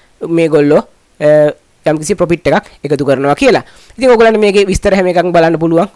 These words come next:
පහලට ගිහිල්ලා මේගොල්ලන්ගේ. ඉතින්, අ, මම ඩෑෂ්බෝඩ් එකේ පහලට ගිහිල්ලා ඔයගොල්ලන්ට පෙන්නන්නම්. ඉතින් මෙතෙන්දි මේගොල්ලන්ගේ සයිට් එකට අපි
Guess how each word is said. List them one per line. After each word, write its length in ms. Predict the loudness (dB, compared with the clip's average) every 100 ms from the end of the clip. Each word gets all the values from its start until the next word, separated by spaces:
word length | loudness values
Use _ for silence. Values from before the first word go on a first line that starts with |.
| -6
පහලට 280 | -2 -2 -2
ගිහිල්ලා 320 | -4 -4 -6 -10 _
මේගොල්ලන්ගේ. 520 | -6 -2 -2 -2 -6 -10 -16 -20 _
ඉතින්, 240 | -4 -2 -2
අ, 360 | 0 0 -2 -2
මම 140 | -2
ඩෑෂ්බෝඩ් 440 | 0 0 -2 -4 -2
එකේ 120 | -4
පහලට 340 | -4 -4 -4
ගිහිල්ලා 320 | -6 -6 -6 -8 -8
ඔයගොල්ලන්ට 340 | -4 -4 -4
පෙන්නන්නම්. 440 | -4 -2 -4 -4 -8 _ _ _ _ _ _ _ _ _ _ _ _ _ _ _ _ _ _ _ -4
ඉතින් 160 | -2 0
මෙතෙන්දි 380 | 0 0 -4 -8 -4
මේගොල්ලන්ගේ 360 | 0 2 2 2
සයිට් 280 | 0 2
එකට 140 | 2 2
අපි 260 | 0 -2